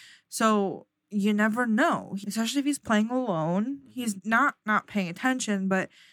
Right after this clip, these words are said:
he's being manipulated by this spirit. He's gonna let it in without realizing. So now,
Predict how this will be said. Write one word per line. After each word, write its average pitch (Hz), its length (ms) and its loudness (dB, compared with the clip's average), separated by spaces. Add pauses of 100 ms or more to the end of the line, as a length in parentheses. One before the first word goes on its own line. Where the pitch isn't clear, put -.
(280)
he's 233 380 -4
being 214 360 0
manipulated 190 680 0
by 180 140 0
this 180 180 -4
spirit. 220 680 0 (160)
He's 202 200 2
gonna 190 600 0 (100)
let 180 360 2
it 208 120 2
in 180 480 0 (260)
without 185 340 0
realizing. 175 760 -4 (720)
So - 180 -2
now, 285 420 0